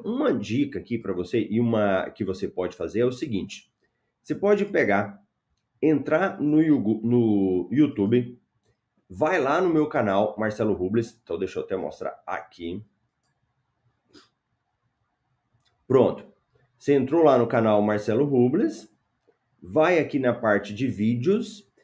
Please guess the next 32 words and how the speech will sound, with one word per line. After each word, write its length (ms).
e 80
aí 140
você 220
escreve 440
um 160
tema 360
que 100
você 260
quer. 480
Por 120
exemplo, 360
é, 560
no 160
caso 320
aqui 160
de 140
transferência 920
de 120
pontos, 560
que 80
é 20
essa 180
transferência 640
que 120
tá 100
acontecendo 680
hoje, 320
né? 280
Você 220
não 180
tem, 160
não, 240